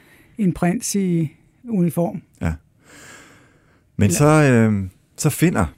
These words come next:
Speaker 2: prins Joachim jo faktisk lykken igen i to tusind og otte. Han finder,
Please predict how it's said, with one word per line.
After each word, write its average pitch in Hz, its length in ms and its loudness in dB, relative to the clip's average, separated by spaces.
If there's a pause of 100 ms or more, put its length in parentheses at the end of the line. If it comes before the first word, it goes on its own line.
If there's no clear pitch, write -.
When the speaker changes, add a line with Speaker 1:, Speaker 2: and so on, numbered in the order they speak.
(220)
Speaker 2:
prins 87 240 -4
Joachim 92 300 -2
jo 87 80 0
faktisk - 420 -6
lykken 95 360 -2 (160)
igen 87 320 -4
i 82 40 -6
to - 180 -12
tusind 98 340 -8
og 80 120 -2
otte. 82 180 -4
Han 90 160 -2
finder, 98 500 0